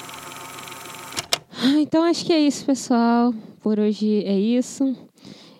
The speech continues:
Não é porque eu não gostei do filme, que é um filme ruim. Eu acho que todo mundo acima dos dezoito anos deveria ver esse filme pra,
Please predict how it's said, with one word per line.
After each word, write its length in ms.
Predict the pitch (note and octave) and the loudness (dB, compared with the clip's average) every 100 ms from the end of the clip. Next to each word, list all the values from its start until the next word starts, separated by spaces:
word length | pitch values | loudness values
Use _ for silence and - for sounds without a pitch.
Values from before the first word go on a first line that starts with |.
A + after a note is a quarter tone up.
| _ _ _ | _ _ _
Não 240 | G#3 A3+ | 0 2
é 80 | A#3+ | 2
porque 300 | C4 C4 A#3 | 2 -2 0
eu 40 | A#3 | 0
não 140 | A3 | 2
gostei 300 | G#3+ G3+ F#3+ | 0 0 -2
do 100 | F#3+ | -2
filme, 460 | G3+ A3 G#3+ A#3 C4+ _ _ | -2 0 0 0 -4 _ _
que 200 | - A#3 | -4 0
é 100 | G3 | 2
um 60 | G3 | 0
filme 260 | - G3 | 0 0
ruim. 420 | G3 G#3+ A3+ B3 D4 | 2 2 2 0 -2
Eu 120 | F#3+ | 0
acho 220 | F3+ F#3 - | 2 0 -2
que 440 | G3+ G3 F3+ F3+ _ - - - - _ | -2 2 2 0 _ -20 -20 -20 -20 _
todo 240 | G#3+ G#3 G#3+ | -2 0 2
mundo 440 | G#3 F#3+ F#3 F3+ | 2 2 2 0
acima 460 | - F#3+ - G#3+ G#3 | 0 -4 0 0 2
dos 160 | G3+ F#3+ | 0 2
dezoito 480 | F#3+ F#3+ F3+ - | 2 2 0 2
anos 440 | F3 E3+ F3 - - _ _ _ | 0 2 -2 -6 -14 _ _ _
deveria 580 | F#3+ G3 F#3+ G3+ G#3 G#3 | -2 0 2 2 2 2
ver 100 | G3+ | 2
esse 200 | G3 - | 0 0
filme 460 | G#3+ G#3 G3 A#3+ A#3+ | -2 2 2 2 0
pra, 460 | - F#3 F3 F3 | 0 0 0 -2